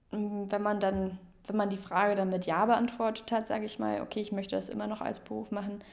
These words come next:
äh, kann man ja trotzdem merken, „Okay, irgendwie bin ich gerade aber nicht auf dem Weg, mit dem ich mich wohlfühle. Irgendwas stört mich gerade an der Situation.“ Und vielleicht kann man dann, äh, in eine andere Richtung denken, innerhalb des Musikerspektrums. Also es gibt ja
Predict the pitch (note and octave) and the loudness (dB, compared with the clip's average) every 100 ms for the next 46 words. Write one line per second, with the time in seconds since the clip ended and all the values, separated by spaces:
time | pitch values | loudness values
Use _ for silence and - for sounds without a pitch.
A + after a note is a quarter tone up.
0 | - - _ _ - G3 F#3+ F#3+ F#3+ G3+ | -20 -20 _ _ -4 0 2 2 0 -4
1 | - G3 G3 G3 F#3+ F#3+ - - G3+ G3 | -4 -2 0 0 2 2 0 2 2 2
2 | F#3+ G3 F#3+ F#3 F#3 G3 F#3+ - - G3+ | 0 2 4 4 2 -2 -2 -4 -8 -8
3 | - G#3 G3 - - - - - G#3 G#3 | 0 2 2 0 -4 -10 -14 -4 -2 0
4 | G3 G3 G3+ G3+ G3 F3+ F#3 G3 G3 F#3+ | -4 -4 -2 -4 -4 0 4 4 4 2
5 | F#3+ G3 G#3+ - - G#3 G3+ G3+ G3+ G3+ | 2 2 0 -2 -2 -2 0 0 0 2
6 | G#3+ G#3 - - G3 G3+ G3 F#3+ F#3 - | 2 0 -6 -4 -2 0 -2 -2 -6 -4
7 | F#3+ A3+ - B3 A#3+ B3+ B3+ C4 G#3+ G#3 | -2 -2 0 0 2 2 0 -2 -2 -2
8 | G3+ - - G#3+ B3 A#3+ A#3+ A3 A3+ A#3 | -4 -6 -4 -4 -2 -4 -4 -4 -2 0
9 | A3+ A3 A3 A3+ - A#3 A#3+ A#3+ - - | 0 -2 -4 -8 -4 -2 0 -2 -8 -20
10 | - - - - G3+ G#3 G3+ - A3 A3+ | -20 -20 -16 -8 0 2 2 -2 -4 -2
11 | G#3+ G#3 G#3 G#3+ G#3+ - G#3 G3+ G3+ G3+ | -2 -2 -2 -4 -4 -2 0 0 -2 -2
12 | - A3 G#3+ G#3+ C#4 - F#3 F3+ F3+ - | 2 4 4 2 0 0 -2 0 0 -2
13 | A3+ A3 F#3+ F#3+ F#3+ F#3+ F#3 - G3 G3+ | 2 2 2 -2 -2 -4 -6 -6 -4 -2
14 | G3 F#3+ - F#3 - F#3+ F3+ - - F#3+ | -4 -6 -6 -8 -6 -6 -8 -10 -8 -4
15 | G3 G3 - A3 G3+ G3+ - A3 A3 G#3 | -4 -6 -10 -8 -6 -6 -6 -6 -2 -2
16 | G3 | -2